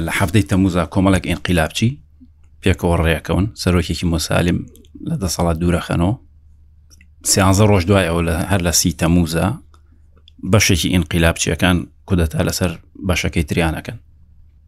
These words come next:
و بەم جۆرە حیزبێکی ڕەفتار فاشی لە عێراقا دەسەڵات دەگرێتە دەست. لە بیست و دووی تەموزا ئیتر بە یەکجاری ئەو زەمینەی ئەڕەخسێ کە کەسێک بە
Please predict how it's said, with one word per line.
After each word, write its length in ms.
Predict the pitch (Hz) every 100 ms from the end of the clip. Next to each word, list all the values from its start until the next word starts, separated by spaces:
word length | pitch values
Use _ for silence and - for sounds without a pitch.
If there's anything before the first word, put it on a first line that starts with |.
| -
و 80 | 98 92
بەم 140 | 104
جۆرە 280 | 90 90 95 90
حیزبێکی 480 | 95 90 85 98 98 - 85
ڕەفتار 360 | 85 - 92 82
فاشی 500 | - 82 - 92 78 73 -
لە 120 | 82 -
عێراقا 420 | 82 76 - - - _ _ - - - - -
دەسەڵات 360 | 95 135 131 -
دەگرێتە 360 | - - - -
دەست. 180 | - - - - 101
لە 60 | 95
بیست 220 | 98 -
و 40 | 110
دووی 160 | 143
تەموزا 440 | 147 127 151 113 123
ئیتر 220 | 98 127 120 - - 104
بە 60 | 104 107
یەکجاری 520 | 95 104 107 127 147 151 - - - - - -
ئەو 120 | 107 98
زەمینەی 420 | 107 104 110 120
ئەڕەخسێ 420 | 110 104 101 - 110 -
کە 120 | 98 101 - - - - - -
کەسێک 280 | - 98 104
بە 60 | 87